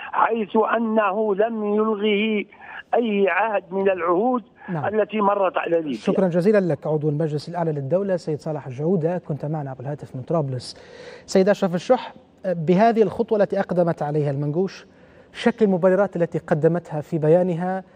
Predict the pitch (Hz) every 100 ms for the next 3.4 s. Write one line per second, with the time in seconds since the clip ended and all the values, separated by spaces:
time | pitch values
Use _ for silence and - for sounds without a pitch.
0 | - - - 160 156 170 170 - 190 180
1 | 180 180 170 165 - - - 165 156 156
2 | 151 151 156 - 190 175 165 - - -
3 | _ 165 151 156